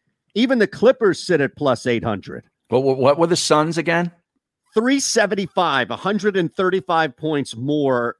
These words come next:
Speaker 1: on the return than the Nets in the favored spot.
Speaker 2: Really impressive job out of them, sweeping,
Speaker 1: Ooh.
Speaker 2: uh, Denver.
Speaker 1: You know, I, I'm amazed at, and I look, eh, Twitter, whatever, people just talking. I get it. It's not the best barometer for humanity, but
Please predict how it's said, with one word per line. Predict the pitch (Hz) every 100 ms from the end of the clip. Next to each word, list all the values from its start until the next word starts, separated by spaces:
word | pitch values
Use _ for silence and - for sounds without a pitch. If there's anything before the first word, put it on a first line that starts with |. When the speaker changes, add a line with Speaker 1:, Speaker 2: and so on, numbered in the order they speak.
| 123
Speaker 1:
on | 120 120 113 113 113
the | 113
return | 113 - - 139 123 113
than | 110
the | 113
Nets | 117 135 127 - 127
in | 113
the | -
favored | 120 110 - -
spot. | - 95
Speaker 2:
Really | 135 135
impressive | 95 - 110 - 85
job | 78 104 101 87
out | 73
of | 78
them, | 98 73
sweeping, | - 92 90 - 76 69 _ -
Speaker 1:
Ooh. |
Speaker 2:
uh, | 67
Denver. | 64 82 87 67 58 _ _ _ _ _ _ _ _ -
Speaker 1:
You |
know, | 180 160 - _ _ -
I, | 135 -
I'm | 185 240
amazed | 180 156 156 143 117 95 - _ _ _ _
at, | 139 131 123 - _
and | 175
I | 180
look, | 180 139 - -
eh, | 147 - -
Twitter, | - 165 143 131
whatever, | 123 123 117 107
people | - 147 123
just | 101 -
talking. | 107 101 101 104
I |
get | 104 101
it. | 95 95
It's | 98
not | 127 107 -
the |
best | - 127 117 -
barometer | 95 113 110 107 98
for | 104
humanity, | 101 107 117 98 87
but | 80 107